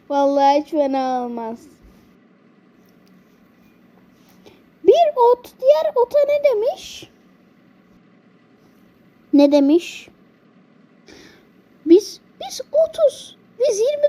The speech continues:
dokuz artı bir. Biz otuz. <laughs> Bu kız da şu aralar sadece tost, tost ve ayranı götüre götüre I Q'su düştü iyice ya. Oğlum, illüzyon mu izliyorsun lan?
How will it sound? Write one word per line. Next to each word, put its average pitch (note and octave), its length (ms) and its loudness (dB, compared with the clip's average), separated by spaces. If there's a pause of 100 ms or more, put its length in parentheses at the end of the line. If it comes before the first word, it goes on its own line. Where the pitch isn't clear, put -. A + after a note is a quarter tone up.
(120)
dokuz C#5 160 -2 (160)
artı C#5 220 -4
bir. G#4+ 180 0 (240)
Biz B4+ 160 -8 (120)
otuz. A#4+ 280 -10
<laughs> - 60 -20 (3250)
Bu B3+ 100 -10
kız C#4+ 220 0
da C4+ 100 0
şu C4+ 220 -4
aralar B3+ 400 -2
sadece A#3 460 -8 (180)
tost, B3+ 300 -4 (480)
tost B3+ 360 -6
ve C4+ 60 -4
ayranı B3 580 -4
götüre B3 420 -8
götüre A#3 440 -10
I A#3+ 300 -2
Q'su A#3 520 -12
düştü A3+ 380 -16
iyice G#3 320 -14
ya. F3 340 -14 (360)
Oğlum, D4 320 4
illüzyon D4+ 580 2
mu D#4+ 80 2
izliyorsun A#3+ 720 -4
lan? A3 220 -16